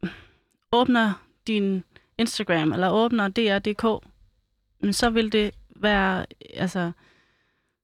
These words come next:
en hvid fremstilling, hvid repræsentation, du ser. Og når man så ofte møder sig selv i en misrepræsentation, og man så oven i købet ser, at den misrepræsentation,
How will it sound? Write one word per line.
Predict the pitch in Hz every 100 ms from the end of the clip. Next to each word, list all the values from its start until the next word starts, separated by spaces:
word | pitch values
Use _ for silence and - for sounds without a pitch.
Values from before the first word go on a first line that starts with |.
| _ _ _ _ _ _ _ _ _ _ _ _
en | 202 196
hvid | 262 226 - - _ _ _ _ _
fremstilling, | - 214 247 196 - 98 156 _ _
hvid | 247 202 202
repræsentation, | 180 175 - 185 - 214 175
du | 175
ser. | - 214 - _ -
Og | 202
når |
man | 196 190
så | 233 -
ofte | 233 233 -
møder | 202 196 214
sig | 208
selv | - 196 -
i |
en | 196 185
misrepræsentation, | 196 - 180 - 165 - 170 - 170 156
og | 185
man | 185
så | 185 208 -
oven | 214 254 262
i | 226
købet | - 208 - 170
ser, | - 214
at | - -
den | 240 220
misrepræsentation, | 220 - 180 - 170 - - 202 175